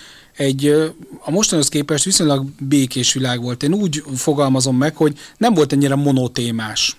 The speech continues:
Tehát, hogy két évig itt a, a vírusjárvánnyal keltünk, feküdtünk, hogy mi lesz, meg minden meghatározott. Most ugye egyrészt a háború, másrészt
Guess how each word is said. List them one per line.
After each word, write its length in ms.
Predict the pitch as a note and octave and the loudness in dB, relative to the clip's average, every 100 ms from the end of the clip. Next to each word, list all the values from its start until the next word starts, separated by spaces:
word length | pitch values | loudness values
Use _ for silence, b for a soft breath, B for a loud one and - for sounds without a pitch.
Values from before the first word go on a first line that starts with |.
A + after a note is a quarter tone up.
| - | -6
Tehát, 240 | C#3 C#3+ | -4 0
hogy 260 | D#3 D#3 - | 0 -2 0
két 260 | F#3+ E3+ | 0 2
évig 280 | D3 C3 B2 | 0 0 -2
itt 240 | B2+ B2+ | -4 -4
a, 140 | C3+ B2+ B2+ B B B B _ | -4 -2 -4 B B B B _
a 80 | B2+ B2 B2 C3 C#3+ | -6 -2 -2 -4 -6
vírusjárvánnyal 1500 | D3+ D3+ F3 F3 D3+ - D3 C#3 C3+ C3 C3 B2+ B2+ B2+ C3 B2+ | -6 0 2 4 4 4 4 4 2 2 2 2 2 0 -6 -6
keltünk, 440 | D3 C#3 C3 B2+ | -2 0 -2 -6
feküdtünk, 580 | - C3+ - B2+ C3 B2 | -4 -6 -6 -6 -4 -4
hogy 160 | C3 A#2+ | -2 -2
mi 140 | D3 | 0
lesz, 260 | C#3+ B2+ - | 0 0 -2
meg 140 | B2 | 0
minden 280 | C#3+ C3+ B2 | 2 2 0
meghatározott. 720 | C3+ E3+ - F3 F3 F#3+ F#3+ B B B B | 0 -2 0 0 2 2 0 B B B B
Most 360 | D#3 D#3+ D3+ - | 0 2 2 0
ugye 200 | C#3+ C#3+ | 0 2
egyrészt 340 | C3+ C3 B2+ | 2 0 -2
a 40 | C3 | -2
háború, 420 | C#3 E3 F3+ F3+ | -2 0 2 2
másrészt 680 | D#3 D3 - C#3 C3 - | 2 2 2 2 0 -2